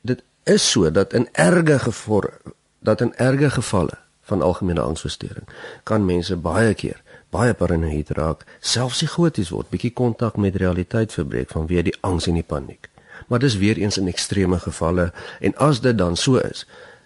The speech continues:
is dit dan ook gewoonlik mense wat glad amper nie kan funksioneer nie. Enige toestand, enige siekte,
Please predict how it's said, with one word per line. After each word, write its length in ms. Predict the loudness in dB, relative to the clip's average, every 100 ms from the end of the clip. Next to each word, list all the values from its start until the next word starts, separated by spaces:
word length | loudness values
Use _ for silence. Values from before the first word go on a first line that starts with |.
| -4
is 160 | -2
dit 140 | 0 2
dan 180 | 2 2
ook 200 | -2 -2
gewoonlik 260 | -2 0
mense 280 | 0 -2 -2
wat 120 | -6
glad 260 | -4 -2 -2
amper 220 | -4 -4 -4
nie 80 |
kan 160 | -4 -6
funksioneer 600 | -6 -8 -8 -8 -8 -12
nie. 920 | -16 _ _ _ _ _ _ 0 4
Enige 420 | 6 6 4 2 0
toestand, 480 | 2 0 2 0 2
enige 360 | 2 2 2
siekte, 360 | 0 0 -2 -4